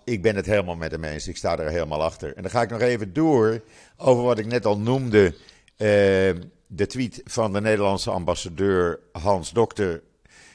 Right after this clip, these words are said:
eh, de Nederlandse ambassadeur in Israël. Die was ook de minister van Buitenlandse Zaken, Yair Lapid, opgevallen. En die zei, eh, onder andere: "Deze diplomaten hebben een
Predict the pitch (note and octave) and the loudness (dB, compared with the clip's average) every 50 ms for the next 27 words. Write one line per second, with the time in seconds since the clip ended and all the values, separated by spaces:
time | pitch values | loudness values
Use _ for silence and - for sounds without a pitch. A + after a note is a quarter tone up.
0 | _ _ - - G#2 G2+ F#2+ F#2 F2+ D#2+ D#2 E2 F#2 F2+ F2+ F#2+ F#2+ F2 E2 - | _ _ -6 0 2 2 4 4 2 2 0 -2 -2 0 0 0 0 0 -2 -2
1 | - E2 D#2+ F2 - - F2+ E2+ F2+ E2+ E2+ E2 D#2+ D#2+ E2+ G2+ - F#2+ F#2 E2 | -2 -2 -2 -2 -4 -4 -2 -2 0 0 0 -2 -4 -4 -4 -4 -2 0 0 0
2 | F2 G2 G2 _ _ _ _ _ - _ _ _ _ - G#2 F#2+ A#2 B2+ B2 B2 | 0 0 -4 _ _ _ _ _ -20 _ _ _ _ -16 -8 -2 0 0 0 0
3 | A#2+ - B2 G2+ A#2 A#2+ G#2+ - D3 C3+ B2+ B2 - - F#2 G2+ G#2 G#2+ A#2 A#2+ | -2 -4 0 4 4 4 6 6 8 8 8 8 6 2 -4 -2 -2 0 2 2
4 | A#2+ A2+ - A#2 F#2+ G#2+ G#2 G#2+ G#2 G#2 F#2 G2 G2+ G2 F#2+ - G#2 F2 G2 G2+ | 2 2 2 4 4 6 10 10 10 10 10 6 4 2 2 0 2 4 6 6
5 | G2 F#2 F#2 - G2 F#2 F#2+ F#2 - G2 F#2+ F#2+ F#2 - - - F2 E2 E2 - | 6 6 4 2 0 0 0 0 0 0 0 0 0 -2 -4 0 2 4 4 2
6 | - - B2 A2 - - - - - _ _ _ - G2 - - G2 E2+ - G2+ | 2 0 0 0 0 -4 -8 -14 -16 _ _ _ 6 6 6 4 0 4 6 8
7 | F#2+ E2+ D#2+ D2+ - - _ _ - - - - - - _ _ - A2+ A2+ G#2+ | 8 8 8 6 2 0 _ _ -20 -20 -20 -20 -20 -20 _ _ 6 8 10 10
8 | G#2 G2+ G2+ G2 - - G#2+ F#2+ G#2+ G#2+ G2+ E2+ A2 A2+ A2 G#2+ G2+ G2+ G#2 G2+ | 10 8 6 2 -4 -6 -2 2 4 4 6 8 10 10 12 12 10 10 8 6
9 | - - _ _ _ _ _ _ _ _ - A2 G#2 G#2 G2+ G2+ - - A2 A2 | 2 -4 _ _ _ _ _ _ _ _ 2 6 8 10 10 10 8 6 4 4
10 | G#2 G#2+ F#2+ G#2+ G#2+ G#2 G2+ G#2+ F#2+ G#2 G#2 G2 - - - F#2 A2 A#2 A#2+ A2+ | 4 6 6 6 6 6 6 6 8 8 8 8 6 4 4 6 8 8 8 8
11 | - G#2+ F#2 G#2+ - - G2+ G2 G2+ G#2 G#2 G#2 G2 - A2+ G#2+ F#2 F#2+ G2+ G2+ | 6 2 0 0 2 4 4 6 8 8 8 8 8 8 6 8 8 8 8 8
12 | E2+ G2 F#2+ F#2 F#2 F2+ F2 E2+ | 8 6 6 6 4 2 2 0